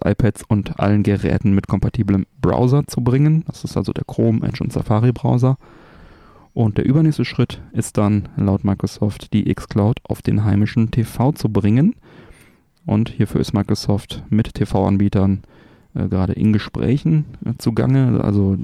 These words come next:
dass quasi dann die App irgendwie in die T-V-Geräte schon sozusagen installiert oder vorinstalliert ist. Für alle T Vs, die das dann nicht haben werden,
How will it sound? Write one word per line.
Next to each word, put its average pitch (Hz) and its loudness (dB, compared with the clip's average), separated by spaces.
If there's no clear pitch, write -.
dass - -8
quasi 101 0
dann 101 -4
die 101 -4
App - -6
irgendwie 104 0
in 120 2
die 107 2
T-V-Geräte 104 -2
schon 101 0
sozusagen - -6
installiert 123 -2
oder 101 -2
vorinstalliert 117 -2
ist. - -2
Für - -8
alle 101 0
T 104 -2
Vs, - -2
die 104 0
das - -4
dann 98 0
nicht 117 0
haben 117 2
werden, 107 2